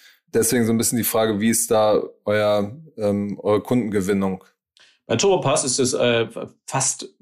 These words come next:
Speaker 2: fast komplett, äh, online digital. Wir haben auch nur ganz wenig Vertriebspartner, die, ähm, die das dann, äh,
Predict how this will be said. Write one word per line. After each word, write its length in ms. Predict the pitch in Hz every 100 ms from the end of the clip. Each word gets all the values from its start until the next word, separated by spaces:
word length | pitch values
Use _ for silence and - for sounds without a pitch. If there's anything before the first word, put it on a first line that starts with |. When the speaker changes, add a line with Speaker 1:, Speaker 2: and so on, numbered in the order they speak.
| - - -
Speaker 2:
fast 340 | - 139 -
komplett, 600 | - 123 127 127 - - -
äh, 240 | 117 113
online 320 | 117 131 120
digital. 600 | 113 117 123 127 123 160 - - - _ -
Wir 160 | 110
haben 140 | 120 135
auch 140 | 117
nur 100 | 123
ganz 220 | 123 131
wenig 220 | 127 127
Vertriebspartner, 720 | 131 120 143 - 127 120 120 117
die, 260 | 117 117
ähm, 500 | 113 120 120 113 110
die 120 | 110 113
das 200 | 113 -
dann, 300 | 113 113 113
äh, 340 | 107 107 107